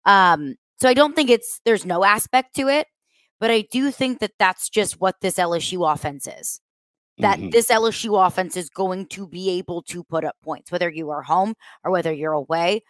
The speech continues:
Speaker 1: whether it's close, whether you're playing a good defense, whether you're playing an average to below average defense. This L S U offense can just simply just put up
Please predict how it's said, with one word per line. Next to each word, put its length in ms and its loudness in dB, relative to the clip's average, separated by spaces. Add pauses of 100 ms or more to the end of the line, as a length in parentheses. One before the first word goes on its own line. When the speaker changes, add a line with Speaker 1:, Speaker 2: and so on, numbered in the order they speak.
(140)
Speaker 1:
whether 300 0
it's 140 -6
close, 520 -2
whether 120 -4
you're 80 -4
playing 280 -4
a 80 -8
good 280 -2
defense, 480 -2
whether 200 -2
you're 160 -2
playing 420 -2
an 180 -6
average 460 0
to 80 -2
below 340 0
average 460 2
defense. 560 -4 (460)
This 160 4
L 160 6
S 140 -2
U 100 2
offense 320 0
can 320 -6
just 260 -8
simply 380 -6
just 200 -10
put 140 -16
up 80 -18